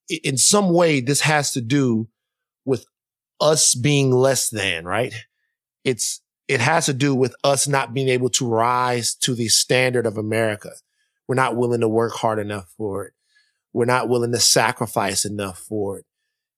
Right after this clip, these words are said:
It, it's, it's, it's something that's in our minds. And as soon as we give our buy-in, as soon as we go, "Okay, we're all in for the country, we're gonna do all of this stuff," uh, that magically these things that we've been talking about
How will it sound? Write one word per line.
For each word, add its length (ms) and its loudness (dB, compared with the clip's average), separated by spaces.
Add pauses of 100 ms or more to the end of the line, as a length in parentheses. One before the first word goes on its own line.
It, 180 -2
it's, 320 -2
it's, 300 0
it's 140 2
something 320 4
that's 240 0
in 120 2
our 180 0
minds. 500 -2
And 100 -8
as 100 0
soon 220 2
as 160 2
we 460 2 (240)
give 180 4
our 180 2
buy-in, 640 -2 (200)
as 120 -2
soon 160 2
as 160 2
we 120 2
go, 320 4
"Okay, 200 0
we're 260 2
all 460 2
in 260 2
for 140 -4
the 100 -4
country, 600 0 (400)
we're 100 2
gonna 180 2
do 220 2
all 240 4
of 60 0
this 200 2
stuff," 480 0 (560)
uh, 440 0 (400)
that 200 -2
magically 760 0
these 260 0
things 260 -2
that 140 0
we've 180 0
been 140 0
talking 380 2
about 340 -2